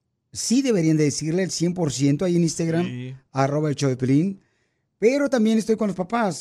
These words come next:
Speaker 1: Si ustedes ahorita todavía no están preparados para eso porque no saben exactamente lo que puede suceder, tomen su tiempo un poquito porque no es fácil. Imagínate tu niña de ocho años.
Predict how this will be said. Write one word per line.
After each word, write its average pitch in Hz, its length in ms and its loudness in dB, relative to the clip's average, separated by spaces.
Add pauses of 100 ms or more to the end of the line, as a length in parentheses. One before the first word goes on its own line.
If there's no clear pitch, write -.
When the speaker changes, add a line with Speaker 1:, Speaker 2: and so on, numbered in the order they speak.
(100)
Speaker 1:
Si 156 100 -6
ustedes 233 300 -2
ahorita 226 180 -2
todavía 226 200 2
no 220 60 4
están 208 200 -2
preparados 196 480 -2
para 170 200 0
eso 160 300 -2
porque 139 500 -4 (540)
no 165 160 4
saben 226 600 0 (960)
exactamente 165 1300 0
lo 139 100 0
que 143 80 -6
puede 165 240 -2
suceder, 151 500 2 (180)
tomen 214 200 -2
su 196 140 -4
tiempo 202 320 -2
un 185 60 -4
poquito 185 600 0 (540)
porque 135 720 2 (260)
no 156 140 4
es 165 160 -2
fácil. 131 480 -4 (260)
Imagínate 202 400 2
tu 220 120 -2
niña 190 200 2
de 180 120 0
ocho 147 260 -2
años. 120 420 -6